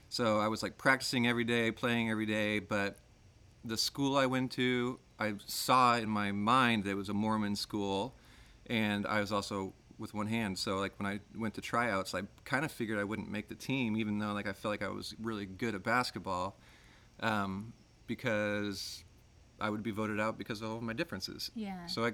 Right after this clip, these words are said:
Speaker 1: I think in an early age, I, like,
Speaker 2: Mm.
Speaker 1: kinda decided, like, "All right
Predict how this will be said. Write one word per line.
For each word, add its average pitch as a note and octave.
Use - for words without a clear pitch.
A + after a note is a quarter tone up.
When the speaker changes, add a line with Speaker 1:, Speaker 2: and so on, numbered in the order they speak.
Speaker 1:
I C3
think G3
in A#2+
an A#2+
early B2+
age, A2
I, G2+
like, G2
Speaker 2:
Mm. G2+
Speaker 1:
kinda B2+
decided, G#2
like, F2
"All C3
right F#2+